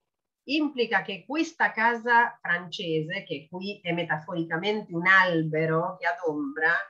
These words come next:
impedisce che il sole illumini la terra cristiana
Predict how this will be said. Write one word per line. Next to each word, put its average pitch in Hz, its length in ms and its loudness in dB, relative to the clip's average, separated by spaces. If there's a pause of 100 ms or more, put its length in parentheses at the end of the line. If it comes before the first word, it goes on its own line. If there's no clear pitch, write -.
(360)
impedisce 254 1400 0 (360)
che 214 140 -2
il 208 200 -2
sole 254 800 2 (100)
illumini 220 1080 0
la 160 200 0
terra 170 360 -2
cristiana 131 920 -4